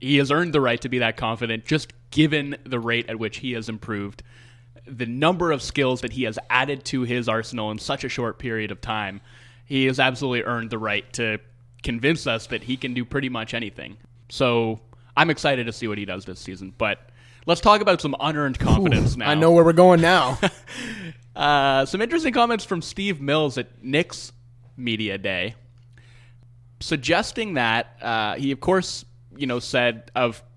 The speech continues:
Speaker 1: of Kyrie Irving and Kevin Durant, "You'll have to talk to those players about why they made the decision they made," that decision being to sign with Brooklyn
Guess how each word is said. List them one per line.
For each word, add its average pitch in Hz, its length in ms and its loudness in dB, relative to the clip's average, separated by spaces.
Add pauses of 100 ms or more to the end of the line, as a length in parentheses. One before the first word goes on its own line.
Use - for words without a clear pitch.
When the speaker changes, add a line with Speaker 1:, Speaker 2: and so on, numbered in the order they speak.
(100)
Speaker 1:
of 113 420 -4 (280)
Kyrie 131 380 4
Irving 120 320 -2
and 113 120 -8
Kevin 113 260 -4
Durant, 110 320 -2
"You'll 113 100 -4
have 143 200 4
to 160 80 -10
talk 143 240 -2
to 139 80 -6
those 123 180 -2
players 113 500 -2
about 110 300 -6
why 107 280 2
they 110 120 -2
made 107 220 -2
the 110 80 -6
decision 101 400 -8
they 95 100 -10
made," 90 300 -10
that 104 180 -8
decision 104 380 -12
being 98 220 -8
to 95 60 -12
sign 90 240 -8
with - 140 -20
Brooklyn 147 460 -4